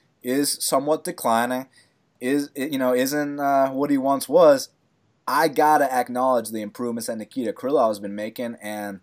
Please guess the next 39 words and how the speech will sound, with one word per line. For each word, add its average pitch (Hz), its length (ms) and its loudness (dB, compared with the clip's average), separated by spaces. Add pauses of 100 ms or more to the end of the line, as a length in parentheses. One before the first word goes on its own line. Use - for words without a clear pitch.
(340)
man, 123 180 -4
I'm 127 120 -2
really 196 180 -6
excited, 175 540 4
uh, 165 320 6 (100)
to 147 80 -6
see 175 200 -6
who 170 120 -2
he 147 100 2
fights 147 300 0
next. 135 300 -4
You 123 80 -8
know, 127 100 0
there's 117 160 -2
definitely 139 380 0
some 135 200 -6
options 117 520 -2 (400)
in 117 140 -4
that 127 180 4
light 123 180 4
heavyweight 127 480 -2
division. 113 560 -4 (800)
Someone 285 400 4
that 196 180 6
I 156 200 8
was 170 200 4
thinking 113 460 -6 (320)
for 127 180 -2
Nikita 123 400 -2
Krylov 113 680 2 (380)
is 107 540 -4 (120)
a 113 100 -2
legend 135 540 0
of 117 100 -6
the 110 60 -8
sport, 110 540 -4
someone 147 540 -6
that 117 460 -4
is 113 120 -12